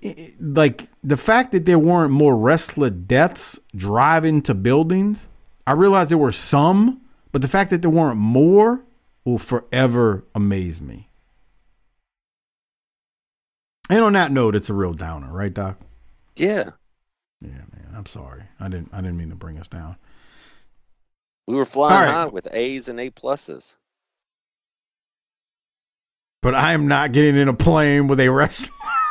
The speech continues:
Speaker 1: <laughs> Especially no, one of them single engine gimmicks. <laughs> No.
Speaker 2: No, I mean, you sit down on a, on a six seat across three and three United Airpl-, Airlines flight o-,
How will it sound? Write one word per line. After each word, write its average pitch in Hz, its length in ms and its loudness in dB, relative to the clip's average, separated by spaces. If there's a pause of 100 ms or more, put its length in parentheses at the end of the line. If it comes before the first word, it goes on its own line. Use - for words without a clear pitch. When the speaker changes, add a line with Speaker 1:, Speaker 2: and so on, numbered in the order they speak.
(320)
Speaker 1:
<laughs> - 880 -20
Especially 185 400 0
no, 156 300 2 (440)
one 180 160 2
of 180 40 4
them 170 120 2
single 180 520 2
engine 165 320 2
gimmicks. 175 580 -2
<laughs> - 60 -12 (600)
No. 233 60 0
Speaker 2:
No, 233 180 4
I 147 140 2
mean, 147 200 -6
you 175 180 -8
sit 208 280 -8
down 151 500 -4 (560)
on 117 180 -4
a, 98 220 -4
on 107 200 -4
a 87 180 -6
six - 400 -8
seat 139 500 -6
across 110 840 -2 (680)
three 147 200 -2
and 156 120 -4
three 110 640 -2 (140)
United 117 520 0
Airpl-, 117 440 -4 (100)
Airlines 87 1000 -6 (100)
flight 123 420 0 (340)
o-, - 60 -18